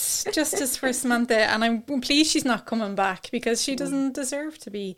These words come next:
Speaker 2: shamed like that. But yeah, they did. And yeah, I suppose if you look at some of those cultural references, it is, there is a lot of shame and stereotypes and, and, and stuff like that. And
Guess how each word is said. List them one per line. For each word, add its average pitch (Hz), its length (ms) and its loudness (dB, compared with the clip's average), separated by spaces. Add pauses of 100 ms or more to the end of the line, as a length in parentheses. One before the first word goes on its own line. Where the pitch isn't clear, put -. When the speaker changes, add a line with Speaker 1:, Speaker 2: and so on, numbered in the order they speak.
(360)
Speaker 2:
shamed 202 280 -6
like - 160 -6
that. - 200 -2
But - 160 -4
yeah, 311 260 0
they 233 220 0
did. 254 520 -2
And 226 460 -4 (140)
yeah, 269 360 -2
I 208 40 -2
suppose 240 280 -4
if 226 60 -2
you 220 100 0
look 240 180 0
at 247 100 -6
some 233 120 -2
of 202 60 -4
those 208 140 -2
cultural 208 480 -4
references, 196 680 -4
it 196 140 -6
is, 220 260 -2
there 196 240 -4
is 196 160 -4
a 208 40 -4
lot 196 220 -2
of 190 180 -4 (540)
shame 190 340 -4
and 190 140 -8
stereotypes 196 800 -4
and, 220 120 -12
and, 202 260 -8
and 202 180 -8
stuff - 220 -10
like 190 140 -10
that. 202 400 -2
And 202 120 -10